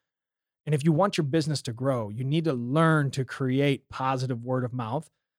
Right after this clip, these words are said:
so that you can control the conversation when you're not there. And, and from a business aspect, this is one of the most important lessons that you can ever have. And if you wanna create sustainable growth, you have to have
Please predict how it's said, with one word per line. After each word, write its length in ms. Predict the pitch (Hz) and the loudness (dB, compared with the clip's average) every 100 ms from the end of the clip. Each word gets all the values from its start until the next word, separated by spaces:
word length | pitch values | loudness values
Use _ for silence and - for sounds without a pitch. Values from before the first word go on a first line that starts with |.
| _ _ _ | _ _ _
so 220 | - 170 | 2 4
that 240 | 160 147 - 127 | 6 4 2 -4
you 280 | 143 175 180 | 0 2 2
can 260 | 156 147 | 0 -2
control 380 | - 139 160 151 | -4 -2 2 2
the 80 | 139 | 2
conversation 680 | 151 131 123 - 120 - | -2 -2 -4 -4 -4 -4
when 80 | 120 | -6
you're 120 | 117 | -6
not 220 | 120 123 - | -4 -6 -6
there. 300 | 127 90 - 135 | -8 -8 -8 -8
And, 160 | 131 | -6
and 240 | 143 139 127 | -4 -4 -4
from 160 | 147 | -2
a 60 | 147 | -2
business 400 | 127 165 185 147 | 0 0 0 -2
aspect, 400 | 131 131 - 117 | -4 -4 -6 -8
this 140 | 131 | -6
is 100 | 147 | -6
one 140 | 135 151 | -2 -2
of 40 | |
the 60 | 139 | 0
most 240 | 143 139 | 0 -2
important 640 | 123 - - 180 170 143 131 | -6 -10 -6 -4 -2 -4 -2
lessons 360 | 135 - 117 | -4 -4 -10
that 120 | 117 | -10
you 80 | 131 | -10
can 140 | 123 123 | -8 -8
ever 160 | 110 | -8
have. 320 | 151 151 123 | -2 -2 -2
And 140 | 113 113 _ _ _ _ _ _ _ - | -8 -14 _ _ _ _ _ _ _ -2
if 180 | 165 - | -2 4
you 100 | 175 | 4
wanna 360 | 143 165 196 | 4 2 0
create 600 | 180 - 175 160 151 147 - _ _ _ _ - | 0 -2 2 6 6 4 -2 _ _ _ _ -8
sustainable 520 | 147 - 160 139 120 | -4 0 2 2 -2
growth, 440 | 123 110 95 - _ _ _ _ - | -4 -6 -10 -16 _ _ _ _ -8
you 80 | 143 | -4
have 260 | 101 143 | 0 0
to 60 | 143 | -2
have 240 | 113 110 | -4 -6